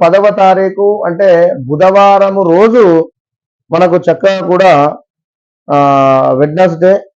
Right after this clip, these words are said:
ఎనిమిది పది పిఎం నుండి తొమ్మిది నలభై ఐదు పిఎం వరకు ఉంది. మరలా చెప్తున్నాను, మైత్రేయ ముహూర్తము సెప్టెంబర్ పది, ఎనిమిది పది పిఎం నుండి తొమ్మిది నలభై ఐదు పిఎం వరకు.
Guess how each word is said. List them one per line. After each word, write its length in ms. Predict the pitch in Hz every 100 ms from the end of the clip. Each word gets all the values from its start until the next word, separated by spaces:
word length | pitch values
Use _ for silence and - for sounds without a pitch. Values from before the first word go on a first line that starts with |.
| _ _ _ -
ఎనిమిది 460 | 143 170 190 190 190
పది 300 | 180 165 185
పిఎం 460 | 180 170 180 175
నుండి 340 | 170 170 196 208 - _ _ _
తొమ్మిది 340 | 165 196 214 214
నలభై 280 | 190 185
ఐదు 240 | 185 180 180
పిఎం 360 | 180 160 165
వరకు 280 | 160 151 151
ఉంది. 160 | 156 151
మరలా 320 | 143 156 175
చెప్తున్నాను, 580 | 170 170 - 175 175 185
మైత్రేయ 840 | 156 160 165 190 190 190 190 190
ముహూర్తము 1120 | 185 165 170 175 - _ - 185 180 233 - - _ _ _ _
సెప్టెంబర్ 760 | - 175 170 196 196 196 190 180
పది, 360 | 175 214 226
ఎనిమిది 640 | 165 165 196 202 214 214 208
పది 280 | 190 202 196
పిఎం 500 | 175 180 196 190 180
నుండి 460 | 180 190 240 262 - _ _ 170
తొమ్మిది 240 | 165 202 214
నలభై 280 | 196 180 180
ఐదు 240 | 175 175
పిఎం 380 | 170 165 151 147
వరకు. 320 | 180 165 117